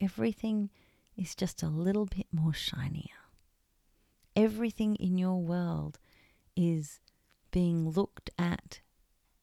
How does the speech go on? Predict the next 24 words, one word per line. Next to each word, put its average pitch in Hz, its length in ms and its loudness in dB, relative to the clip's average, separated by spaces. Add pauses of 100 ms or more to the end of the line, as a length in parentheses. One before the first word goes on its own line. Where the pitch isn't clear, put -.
(120)
in 170 160 4
the 170 80 4
perspective 165 1000 -4
of 151 280 -6
love 175 560 0 (120)
for - 200 -2
self 180 560 -2
and 151 180 0
soul. 165 440 0 (880)
So 165 540 4 (720)
any 190 240 4
mess 190 580 2
or 147 200 0
any, 160 540 2 (1400)
any, 160 320 2
anything 214 680 6 (480)
that - 160 0
was 156 160 0
annoying 185 580 6
you 185 220 6
or - 80 0
frustrating 170 800 0
you 170 440 0 (240)
before 160 640 4